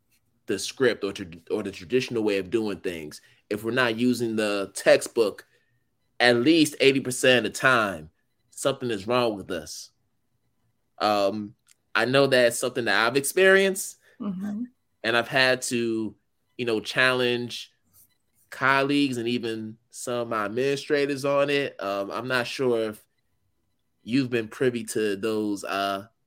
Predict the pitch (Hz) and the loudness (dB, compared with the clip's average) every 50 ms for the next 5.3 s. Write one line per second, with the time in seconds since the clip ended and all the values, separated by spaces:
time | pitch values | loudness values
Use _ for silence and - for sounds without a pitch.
0 | _ _ _ _ _ _ _ - 107 110 113 110 98 95 90 87 85 - - 92 | _ _ _ _ _ _ _ -6 -4 -2 -2 0 -2 -2 -4 -6 -8 -8 -8 -6
1 | 92 92 87 101 98 - - 131 120 117 - - 107 98 92 - - - - 147 | -6 -6 -6 -6 -8 -4 -2 0 0 0 -2 -6 -10 -10 -10 -12 -14 -14 -12 -12
2 | - - - - - - - - - - 135 - - - - _ _ _ _ _ | -12 -14 -16 -20 -20 -20 -16 -8 -6 -6 -6 -6 -10 -20 -20 _ _ _ _ _
3 | _ _ _ _ _ _ - _ _ _ _ _ _ _ _ _ _ _ _ - | _ _ _ _ _ _ -20 _ _ _ _ _ _ _ _ _ _ _ _ -2
4 | 294 294 311 320 320 - - - - _ - 240 214 208 214 190 190 185 180 175 | -2 -2 -2 -2 -10 -14 -16 -18 -14 _ -4 -2 0 2 2 2 2 2 0 0
5 | 170 170 160 156 165 196 | 0 0 -2 -2 -4 -4